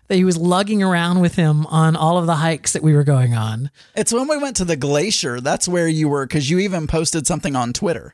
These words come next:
Speaker 1: Yes. It's,
Speaker 2: Uh, you took
Speaker 1: uh, just this huge camera bag of just like, "Oh my God, you've packed a full suitcase."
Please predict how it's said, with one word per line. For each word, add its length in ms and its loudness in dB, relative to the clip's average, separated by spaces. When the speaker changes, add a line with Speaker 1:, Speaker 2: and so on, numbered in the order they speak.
Speaker 1:
Yes. 440 -18
It's, 300 -10
Speaker 2:
Uh, 180 0
you 60 -4
took 140 2
Speaker 1:
uh, 300 0
just 340 0
this 280 2
huge 380 2
camera 340 2
bag 440 2
of 180 4
just 340 0
like, 220 4
"Oh 100 2
my 120 -2
God, 200 0
you've 140 0
packed 320 -2
a 60 4
full 360 0
suitcase." 800 0